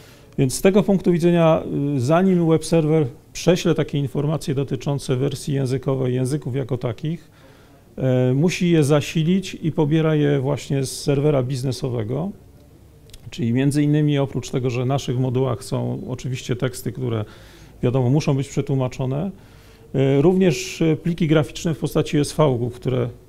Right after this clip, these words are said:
są zaszyte u nas, ale również każdy z partnerów może w dodatku taki plik zaszyć po to, żeby pojawiła mu się ładna ikonka na, na przykład na którymś z kafelków, y, w menu głównym.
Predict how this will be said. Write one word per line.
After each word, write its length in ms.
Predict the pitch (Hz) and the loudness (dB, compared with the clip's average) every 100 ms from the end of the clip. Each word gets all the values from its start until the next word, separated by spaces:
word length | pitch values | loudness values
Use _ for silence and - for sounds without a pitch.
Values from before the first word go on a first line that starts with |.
| - - | -20 -8
są 260 | - 156 | 0 2
zaszyte 400 | 135 - 147 123 | 2 0 -2 -2
u 80 | 131 | 0
nas, 240 | 165 180 | 0 -2
ale 240 | - 147 147 | 0 2 2
również 320 | 151 151 - | 0 -2 -2
każdy 280 | - 147 147 | -2 0 -2
z 80 | - | -2
partnerów 440 | 143 143 143 131 | -4 -2 -2 -2
może 220 | 139 135 | -2 -2
w 40 | 123 | -2
dodatku 360 | 135 139 - | -2 -2 -4
taki 280 | 123 - 123 | -6 -6 -6
plik 240 | - 127 | -6 -4
zaszyć 380 | 117 127 - 143 | 0 -2 -2 -4
po 120 | - | -4
to, 120 | 151 139 | -2 0
żeby 280 | 135 143 - - - | 0 -2 -4 -10 -8
pojawiła 380 | 131 135 131 139 | -2 0 0 0
mu 100 | 135 | 0
się 140 | - 139 | -2 -2
ładna 280 | 127 127 | 0 -2
ikonka 380 | 123 139 127 131 | -2 -2 -4 -4
na, 300 | 120 110 120 127 - | -2 -2 -4 -6 -8
na 100 | 123 | -8
przykład 380 | - - 127 117 | -6 -6 -4 -2
na 180 | 117 | -4
którymś 440 | 110 139 131 127 - | -4 -2 -2 -2 -4
z 180 | 139 - | -4 0
kafelków, 640 | 135 135 127 131 120 - | 2 2 0 -2 -4 -4
y, 260 | 131 127 123 | -4 -2 -4
w 80 | 120 | -4
menu 240 | 120 117 | -4 -4
głównym. 440 | 113 110 - - | -4 -6 -8 -12